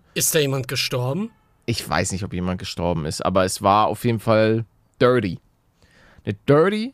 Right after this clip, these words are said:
Speaker 2: situation.
Speaker 1: Da musste ich gerade an Breaking Bad denken. Weißt du, welche Szene? Mit dem
Speaker 2: Nee.
Speaker 1: Geldautomaten?
Speaker 2: Nee, weiß ich nicht.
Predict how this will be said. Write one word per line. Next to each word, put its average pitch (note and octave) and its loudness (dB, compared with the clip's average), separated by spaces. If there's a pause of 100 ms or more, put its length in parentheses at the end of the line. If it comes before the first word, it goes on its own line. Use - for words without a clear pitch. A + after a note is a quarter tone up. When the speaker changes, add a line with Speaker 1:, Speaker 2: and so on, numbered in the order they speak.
Speaker 2:
situation. - -4 (520)
Speaker 1:
Da C#3+ -2
musste F#3 0
ich - 0
gerade F#3 0
an F3+ 0
Breaking E3 0
Bad G3 0
denken. C3 -6 (240)
Weißt F3 0
du, A#3 -4
welche A3 0
Szene? A3 -2 (240)
Mit E3+ -2
dem F3 2
Speaker 2:
Nee. D3 -2
Speaker 1:
Geldautomaten? G#3 0 (640)
Speaker 2:
Nee, E2+ -6
weiß C#2 -6
ich D2+ -6
nicht. D#2+ -8